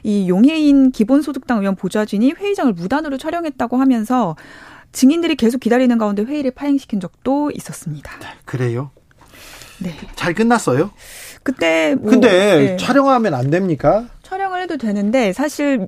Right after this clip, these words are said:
Speaker 1: 국민의힘에서 이제 의-, 의심했던 건 뭐냐면 보좌진이 너무 이제 촬영 기자처럼 행세를 하고 몰래 촬영을 했다. 우리 대화 내용을 들으려고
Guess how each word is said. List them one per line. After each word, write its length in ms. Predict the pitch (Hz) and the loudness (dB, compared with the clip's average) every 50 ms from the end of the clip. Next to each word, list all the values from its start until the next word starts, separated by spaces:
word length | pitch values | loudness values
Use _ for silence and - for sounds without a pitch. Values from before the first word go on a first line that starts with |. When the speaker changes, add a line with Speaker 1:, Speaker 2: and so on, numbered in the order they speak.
| - - | -8 -2
Speaker 1:
국민의힘에서 840 | - 233 233 269 330 349 339 320 302 277 262 254 247 254 240 226 202 | 2 4 4 4 2 0 -2 0 2 2 2 2 2 0 0 0 0
이제 300 | 185 - 196 180 180 - | -2 -2 -2 -2 -2 0
의-, 420 | - 202 202 208 208 208 208 220 - - | 0 0 0 0 0 -2 -2 -4 -4 0
의심했던 520 | 214 240 254 277 330 311 277 262 - 226 214 | 2 2 2 2 0 -2 -2 0 -2 -2 -2
건 140 | 226 208 | -2 -2
뭐냐면 520 | 175 170 170 175 175 175 208 233 214 180 - - - - - | -2 -4 -4 -4 -2 -2 0 0 0 -2 -4 -8 -12 -14 -6
보좌진이 480 | - 240 233 302 302 277 262 247 247 202 | -2 0 2 2 2 2 2 2 2 2
너무 380 | 185 175 190 214 254 294 277 | 2 2 2 2 2 2 2
이제 220 | 226 185 185 190 180 _ _ | 2 0 0 -6 -8 _ _
촬영 380 | - - 370 403 427 427 427 403 | -10 -4 -4 -2 -2 -2 -4 -4
기자처럼 520 | 392 330 - 285 269 - - 240 233 233 | -4 -4 -4 -4 -6 -6 -6 -4 -4 -2
행세를 480 | 269 349 359 370 370 381 359 330 302 285 | -4 -4 -6 -6 -6 -6 -4 -4 -4 -4
하고 460 | - 349 349 330 - 330 370 415 440 - - - - - - | -4 -4 -6 -4 -4 -4 -4 -4 -6 -8 -16 -20 -20 -18 -8
몰래 320 | - 196 208 240 285 330 311 | 0 2 4 4 4 2 0
촬영을 400 | - - 330 320 294 247 247 269 | -2 -2 -4 -2 0 0 0 0
했다. 400 | 269 - - 190 180 175 180 180 | -2 -4 -4 -4 -4 -4 -4 -4
우리 160 | 190 202 220 | -4 -4 -4
대화 300 | 214 - 190 185 254 311 | -4 -2 -2 0 0 0
내용을 340 | 349 349 339 320 302 277 254 | 0 -2 -4 -2 0 0 0
들으려고 580 | - 208 202 202 196 196 180 - - 294 349 | -2 -2 -4 -4 -4 -4 -6 -6 -4 -4 -4